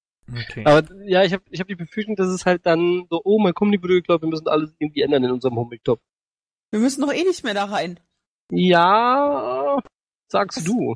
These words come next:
Speaker 3: ist ein Honigtopf.
Speaker 2: Ich nehm das Comlink mit.
Speaker 1: Du gehst damit raus.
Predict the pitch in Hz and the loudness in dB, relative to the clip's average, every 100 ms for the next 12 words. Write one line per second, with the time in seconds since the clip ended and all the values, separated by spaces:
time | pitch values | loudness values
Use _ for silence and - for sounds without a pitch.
0 | _ 262 269 294 294 294 320 370 - 240 | _ -6 -4 -2 0 0 -2 -4 -6 -8
1 | 180 - - _ - 220 196 151 - 117 | -10 -16 -20 _ -2 0 2 0 0 -8
2 | 113 110 _ _ _ _ _ _ _ _ | -8 -14 _ _ _ _ _ _ _ _
3 | _ _ _ _ _ _ - 117 123 127 | _ _ _ _ _ _ -6 0 0 0
4 | 139 139 127 107 113 131 - - | -4 -6 -6 -6 -6 -6 -10 -20